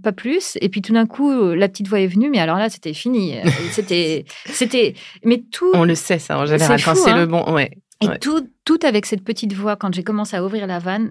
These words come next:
Speaker 1: tout est, tout est venu. Voilà.
Speaker 2: Mm.
Speaker 1: C'est venu à moi, en fait. C'est pas moi qui ai travaillé. J'ai juste été comme un, comme un canal, en fait.
Speaker 2: Mm.
Speaker 1: J'ai reçu ça
Speaker 2: Mm.
Speaker 1: et je l'ai mis en œuvre, mais ça venait de, de, d'au-delà de moi.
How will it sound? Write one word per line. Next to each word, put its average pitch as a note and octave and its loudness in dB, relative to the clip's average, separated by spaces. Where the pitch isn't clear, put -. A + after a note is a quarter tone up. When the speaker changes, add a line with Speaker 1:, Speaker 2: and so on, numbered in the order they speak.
Speaker 1:
tout A#3 -8
est, - -12
tout C4 -6
est A#3 2
venu. F#3 -2
Voilà. F#3+ -2
Speaker 2:
Mm. F#3+ -10
Speaker 1:
C'est A3 -2
venu C4+ 2
à A3 4
moi, G3 2
en E3 -2
fait. F#3+ -4
C'est G#3+ 0
pas G#3+ 2
moi A#3 4
qui G#3+ -10
ai - -20
travaillé. F#3 -2
J'ai F#3+ 2
juste A#3+ -4
été G#3 -4
comme F#3+ 0
un, E3+ 0
comme F3+ 2
un F#3 2
canal, A3 4
en B3+ -2
fait. D4 -4
Speaker 2:
Mm. G#3+ 4
Speaker 1:
J'ai F#3 4
reçu G#3 0
ça F3+ -4
Speaker 2:
Mm. D#3 -6
Speaker 1:
et F#3+ 2
je F3+ -2
l'ai F3+ 2
mis F#3+ 2
en F#3 2
œuvre, C4+ -2
mais F3 2
ça F3 -2
venait F3 0
de, E3 -4
de, E3 -18
d'au-delà F#3+ 2
de G3 -2
moi. E3 0